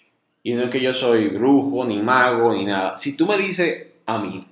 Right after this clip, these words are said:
cuáles fueron tus hábitos en los últimos seis meses, o qué tú hacías en el día a día de los últimos seis meses, yo literalmente te puedo decir cómo van a ser tus próximos seis meses.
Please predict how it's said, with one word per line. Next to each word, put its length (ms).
cuáles 300
fueron 240
tus 200
hábitos 440
en 60
los 160
últimos 340
seis 240
meses, 460
o 120
qué 100
tú 140
hacías 420
en 120
el 120
día 220
a 20
día 240
de 80
los 180
últimos 340
seis 120
meses, 340
yo 160
literalmente 560
te 140
puedo 260
decir 300
cómo 200
van 160
a 40
ser 80
tus 140
próximos 500
seis 260
meses. 460